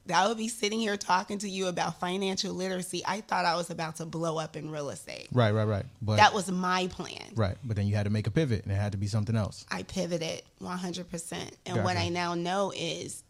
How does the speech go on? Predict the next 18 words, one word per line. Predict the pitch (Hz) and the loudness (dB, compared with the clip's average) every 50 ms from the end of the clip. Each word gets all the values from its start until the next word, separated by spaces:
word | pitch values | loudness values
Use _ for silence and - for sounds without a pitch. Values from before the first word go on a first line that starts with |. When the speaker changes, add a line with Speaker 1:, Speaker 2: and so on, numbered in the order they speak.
| _ _ - | _ _ -4
Speaker 1:
that's | - 185 202 - - | -4 -4 -4 -6 -6
what | 170 151 - | -6 -4 -4
was | - 170 - | -4 -6 -6
happening, | - 170 175 180 - 170 160 - - - - | -6 -6 -6 -6 -8 -8 -8 -8 -8 -6 -6
a | 175 175 | -6 -4
redirection. | 160 180 175 165 - - - 160 - - - - - - 65 - - - | -4 -4 -4 -4 -4 -6 -6 -6 -8 -8 -8 -10 -10 -10 -12 -14 -4 0
Speaker 2:
Right, | 120 117 107 98 - - - - | 2 2 2 2 -2 -6 -10 -4
right. | - 113 110 110 - - | 0 2 2 2 0 -2
Uh, | - 107 117 123 - - | -2 0 0 0 0 -2
and | 107 101 104 104 | -2 0 0 2
that's, | 113 120 123 - - - | 2 2 2 0 -2 -4
that's | - 110 127 135 - | 0 2 2 2 2
powerful. | - 131 139 180 156 117 - - 104 98 98 | 2 2 4 4 4 2 2 2 0 0 0
So | 98 - - 127 120 113 110 - - - - - - - - - _ _ _ _ _ _ | 2 4 6 6 6 6 4 0 -6 -20 -20 -20 -20 -20 -20 -20 _ _ _ _ _ _
you | - 117 | 0 6
go | 117 143 165 185 | 8 8 8 8
from | - 226 196 | 8 6 4
Chicago, | - - - 165 156 151 143 139 131 127 123 123 135 | 4 4 6 6 8 8 8 8 8 8 8 8 6